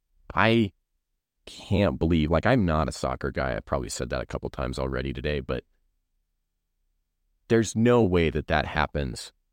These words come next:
like, more than once. It's, like, that probably doesn't even happen, like, every four or five seasons. Obviously, it's not gonna happen in the professional leagues, but, like, you're looking at,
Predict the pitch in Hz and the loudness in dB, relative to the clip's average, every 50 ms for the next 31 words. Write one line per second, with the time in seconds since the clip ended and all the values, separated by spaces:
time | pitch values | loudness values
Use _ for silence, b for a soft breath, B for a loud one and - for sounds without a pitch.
0 | _ _ _ _ _ _ _ _ _ _ - 69 65 - - - - _ _ _ | _ _ _ _ _ _ _ _ _ _ -6 -6 -6 -6 -8 -12 -20 _ _ _
1 | _ _ _ _ _ _ _ _ _ _ _ _ _ _ _ _ 78 78 80 78 | _ _ _ _ _ _ _ _ _ _ _ _ _ _ _ _ -8 -6 -4 -2
2 | 82 82 80 73 73 73 69 69 71 73 - - - - - - - - - _ | -2 -2 -2 -2 -4 -4 -4 -4 -4 -4 -6 -6 -10 -12 -14 -16 -20 -20 -20 _
3 | _ - 71 67 71 - - _ _ _ _ - 87 82 - - 123 139 127 101 | _ -8 -6 -6 -6 -6 -10 _ _ _ _ -4 -4 -4 -2 2 2 4 4 4
4 | 98 98 110 107 98 92 101 95 - 95 95 87 78 - 90 101 101 92 85 b | 2 2 0 0 2 2 0 0 2 0 0 0 0 0 0 0 0 0 -2 b
5 | b b b b b b b _ - - 107 107 101 92 - - 92 110 101 - | b b b b b b b _ -2 0 2 2 2 2 2 2 2 2 2 0
6 | - - 62 - 80 87 95 90 101 95 - 90 80 - - 85 78 78 82 80 | -4 -8 -8 -6 -2 0 2 2 2 2 0 -2 -2 0 0 0 0 0 0 0
7 | 78 - 78 73 69 - - 80 80 - - 76 73 71 71 - - 73 73 73 | 0 0 -2 -4 -4 -4 -2 -2 -2 0 -2 -4 -4 -4 -4 -4 -2 -2 -2 0
8 | - - 90 92 95 - - 82 80 78 71 | 0 0 0 2 2 2 0 0 0 0 -2